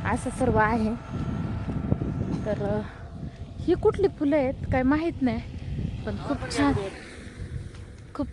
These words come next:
छान अशी ही, अं, फुलं आहेत इथं लागलेली. जवळून मी तुम्हाला फुलं दाखवते,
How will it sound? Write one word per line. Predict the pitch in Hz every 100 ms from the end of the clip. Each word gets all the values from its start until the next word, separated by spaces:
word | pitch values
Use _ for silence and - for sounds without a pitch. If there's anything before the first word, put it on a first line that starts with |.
| -
छान | 294 285
अशी | 320 -
ही, | 262 240 233 226
अं, | 214 208
फुलं | - - 240
आहेत | 247 247
इथं | 240 240 254 - - - - - - -
लागलेली. | 208 - 202 202 240 - - - - - - - - - - - - - -
जवळून | 208 233 247 240
मी | 226 233
तुम्हाला | 247 247 202
फुलं | 220 202 185
दाखवते, | 208 233 220 -